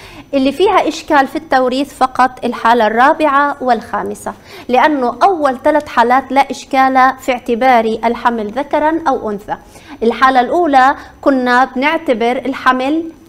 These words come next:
محجوب بكلتا اعتباريه، وبالتالي سواء جاء ذكراً أو أنثى، في الحالتين محجوب. معنى الكلام إنه تكون قسمة نهائية لباقي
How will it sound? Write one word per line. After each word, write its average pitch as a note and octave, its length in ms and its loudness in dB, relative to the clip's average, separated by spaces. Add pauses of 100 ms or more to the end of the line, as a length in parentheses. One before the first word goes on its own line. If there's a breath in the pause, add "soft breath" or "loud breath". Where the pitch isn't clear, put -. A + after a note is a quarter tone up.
(440)
محجوب D4 760 -2
بكلتا C#4+ 440 -4
اعتباريه، D4 640 0
وبالتالي B3+ 680 0 (320 loud breath)
سواء C4 400 4
جاء B3 360 2
ذكراً E4 580 4 (120)
أو F#4 420 2
أنثى، A3+ 500 2
في D#4+ 80 -2
الحالتين D4+ 520 0
محجوب. C#4+ 440 -4
معنى D#4 460 2
الكلام B3+ 580 0
إنه C4 180 -2
تكون C4 480 -4 (320)
قسمة C4 560 -2
نهائية B3 480 -2
لباقي A3+ 640 -2